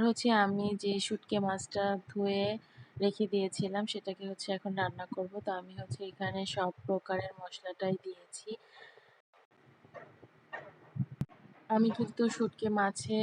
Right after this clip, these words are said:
আহ, ধনিয়া, জিরা, রসুন, আদা সব কিছুই, আহ, হচ্ছে অ্যাড করি, গরম মশলা। তো সব কিছু দিয়ে হচ্ছে আমি মশলাটাকে ভালোভাবে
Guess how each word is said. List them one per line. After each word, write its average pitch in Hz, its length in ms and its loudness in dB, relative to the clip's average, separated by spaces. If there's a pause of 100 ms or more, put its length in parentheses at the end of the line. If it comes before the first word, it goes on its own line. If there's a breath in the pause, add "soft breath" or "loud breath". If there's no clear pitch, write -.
(480)
আহ, 190 140 2
ধনিয়া, 202 500 4
জিরা, 196 360 0 (100)
রসুন, 196 400 -2
আদা 185 400 -2 (400 loud breath)
সব 214 220 4 (100)
কিছুই, 220 540 2 (280)
আহ, 185 400 0 (120)
হচ্ছে 196 340 -6 (140)
অ্যাড 185 240 0 (120)
করি, 190 320 0 (380 loud breath)
গরম 190 340 6
মশলা। 185 560 -2 (280)
তো 196 80 -2
সব 208 280 2
কিছু 226 240 0
দিয়ে 214 260 2
হচ্ছে 220 280 0
আমি 202 240 0
মশলাটাকে 196 680 -2
ভালোভাবে 190 540 -8